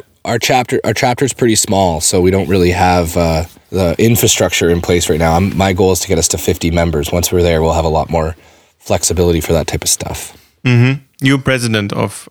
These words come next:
Speaker 2: in, at the moment, or incoming president, hey?
Speaker 1: No, I'm current and next year. We're, we decided to, as a board, to do, uh,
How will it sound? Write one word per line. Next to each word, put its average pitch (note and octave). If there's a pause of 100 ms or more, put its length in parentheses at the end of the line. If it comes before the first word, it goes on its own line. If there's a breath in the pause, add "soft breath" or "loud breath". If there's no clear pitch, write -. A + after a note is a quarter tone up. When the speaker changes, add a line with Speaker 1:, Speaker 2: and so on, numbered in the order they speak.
Speaker 2:
in, G#2
at A2
the A2+
moment, G2+
or -
incoming A2+
president, A2
hey? E3 (340)
Speaker 1:
No, C3+
I'm B2+
current C#3+
and A2+
next G#2
year. F#2+
We're, G#2+
we A2
decided A#2
to, -
as G2
a G#2
board, G2
to F#2
do, F2
uh, E2+